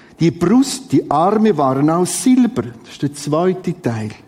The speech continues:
zweite Spalte. Bauch und Hüften aus Kupfer, die Beine aus Eisen, die Füße teils aus Eisen, teil aus Ton. Vers achtunddreißig b,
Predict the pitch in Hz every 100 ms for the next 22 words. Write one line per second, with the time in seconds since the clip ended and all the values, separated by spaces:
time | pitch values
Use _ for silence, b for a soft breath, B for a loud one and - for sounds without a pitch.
0 | _ _ 127 139 160 160 151 - 98 95
1 | 104 - - - - - - _ _ _
2 | _ _ _ B B B - 202 254 233
3 | 208 165 - 277 285 - - 233 123 127
4 | 131 - - - 262 262 - 233 226 B
5 | B 175 175 196 247 240 196 147 143 -
6 | 151 175 233 220 262 226 214 B B B
7 | _ _ _ _ 131 123 208 240 226 -
8 | 226 - 139 175 202 190 - 131 113 117
9 | - 120 156 190 - 185 180 110 123 147
10 | 156 131 127 113 - - 127 127 107 104
11 | - - _ _ _ _ _ _ _ _
12 | _ - - - - - - - - -
13 | - - - - - - - 110 95 -
14 | 113 147 - 156 127 135 131 - - 127
15 | 143 147